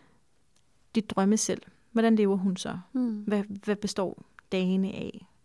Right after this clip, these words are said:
Speaker 2: Det er faktisk lidt ligesom brevet også, ikke?
Speaker 1: Præcis.
Speaker 2: Ja.
Speaker 1: Lige, ja, måske hvis
Speaker 2: Man
Speaker 1: du,
Speaker 2: kunne også
Speaker 1: hvis
Speaker 2: skrive
Speaker 1: du
Speaker 2: det
Speaker 1: nu
Speaker 2: her
Speaker 1: har
Speaker 2: brev på nymånen.
Speaker 1: Det ville være oplagt.
Speaker 2: Det kunne man, hvis ikke man nåede det til, altså i
Speaker 1: Ja.
Speaker 2: juledagenes travlhed, så er det jo oplagt at gøre det.
Speaker 1: Totalt oplagt.
Speaker 2: Ja,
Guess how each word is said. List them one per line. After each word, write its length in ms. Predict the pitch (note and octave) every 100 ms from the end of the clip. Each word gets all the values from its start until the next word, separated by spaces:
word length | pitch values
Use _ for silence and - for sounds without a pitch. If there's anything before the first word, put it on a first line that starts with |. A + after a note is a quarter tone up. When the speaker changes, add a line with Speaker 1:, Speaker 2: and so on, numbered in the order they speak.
| _ -
Speaker 2:
Det 60 | B3
er 40 |
faktisk 360 | A3 G#3 A#3 -
lidt 180 | B3 -
ligesom 440 | A3+ - B3 A3 -
brevet 460 | - A#3 F#3 G#3 G3+
også, 120 | G3+
ikke? 80 | C4
Speaker 1:
Præcis. 520 | C#4+ D4 - - - _ _
Speaker 2:
Ja. 140 | - D#4 -
Speaker 1:
Lige, 180 | A#3 B3
ja, 80 | E4+ F#4+
måske 240 | F#4 F#4+
hvis 100 | E4
Speaker 2:
Man 40 | A3+
Speaker 1:
du, 80 |
Speaker 2:
kunne 100 | E4
også 100 | D4+ C#4+
Speaker 1:
hvis 60 |
Speaker 2:
skrive 100 | D#4 D4+
Speaker 1:
du 20 |
Speaker 2:
det 60 | C#4
Speaker 1:
nu 20 |
Speaker 2:
her 60 | B3
Speaker 1:
har 80 | G3+
Speaker 2:
brev 220 | G#3+ G#3+
på 120 | -
nymånen. 440 | A3 G3+ G3+ G3 F#3+
Speaker 1:
Det 60 |
ville 120 | G3 F#3+
være 120 | F#3
oplagt. 380 | F#3 - B2+ -
Speaker 2:
Det 120 | G#3+
kunne 160 | - G#3+
man, 140 | G#3
hvis 160 | G#3+ G#3+
ikke 120 | A#3+
man 100 | A3
nåede 200 | G3+ G3
det 100 | G3
til, 360 | - F#3 F3+ F#3 _ - - - _ -
altså 200 | G3+ F#3+
i 100 | G3+
Speaker 1:
Ja. 160 | G3+
Speaker 2:
juledagenes 720 | A3+ G#3+ G3 F#3 F#3+ - - -
travlhed, 360 | - F#3+ G3
så 120 | -
er 40 | G#3
det 80 | G#3
jo 60 |
oplagt 440 | - E3+ F#3 F3+ -
at 80 | F#3+
gøre 220 | F#3 F#3
det. 120 | F#3+ - -
Speaker 1:
Totalt 500 | C#4 B3+ - B3 -
oplagt. 480 | - G3+ G3 - - -
Speaker 2:
Ja, 140 | F#3+